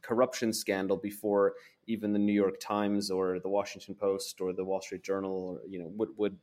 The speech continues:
would report on, on this, um, because most foreign correspondents at that time weren't based in Kiev, but rather in, in Moscow. Um, and that also gave me a leg up and would, would give me a leg up in, in, uh, reporting on,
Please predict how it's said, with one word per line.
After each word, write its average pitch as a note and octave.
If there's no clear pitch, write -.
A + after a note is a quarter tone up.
would G2
report D#3
on, G2+
on G2
this, F2+
um, G2
because G#2+
most A2
foreign A#2+
correspondents B2
at -
that G2+
time F#2
weren't A#2+
based G#2+
in G2
Kiev, G2
but F#3+
rather G2
in, F2+
in F#2+
Moscow. A#2+
Um, G2+
and C3
that E3+
also F#3+
gave A2+
me G#2
a G2+
leg F#2+
up -
and A2
would, G#2
would A2
give B2
me A#2
a A2
leg G#2
up G2+
in, G#2
in, G2+
uh, F#2+
reporting B2+
on, G2